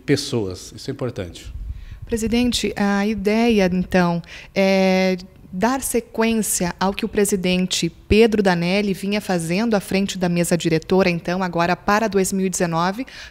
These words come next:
Speaker 2: claro, deixando a sua marca, a sua impressão.
Speaker 1: É, a gente tem já uma, uma experiência em, em administração, né? E queremos trazer,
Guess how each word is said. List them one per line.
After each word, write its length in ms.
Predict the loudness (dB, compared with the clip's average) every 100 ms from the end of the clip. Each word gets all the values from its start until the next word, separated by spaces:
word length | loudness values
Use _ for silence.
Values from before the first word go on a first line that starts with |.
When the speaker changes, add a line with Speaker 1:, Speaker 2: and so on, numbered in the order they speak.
| -6
Speaker 2:
claro, 360 | -2 0 0
deixando 480 | 0 0 0 0 2
a 60 | 2
sua 280 | 0 0
marca, 460 | 0 0 0 -2 -2
a 40 |
sua 200 | 0 0
impressão. 600 | 0 0 -4 -6 -10 -12 -14 -16 -6
Speaker 1:
É, 180 | 0 2
a 100 | 2
gente 240 | -2 -4
tem 360 | -2 0 0 -2
já 120 | -2
uma, 280 | -4 -6 -10
uma 120 | -10
experiência 600 | -10 -6 -4 -2 -4 -6
em, 420 | -8 -8 -10 -8
em 60 | -8
administração, 880 | -6 -6 -8 -6 -8 -6 -6 -4 -4
né? 180 | -6 -8 -14 -20 -20 -10
E 120 | -6
queremos 340 | -2 0 0
trazer, 580 | 0 0 2 0 0 -2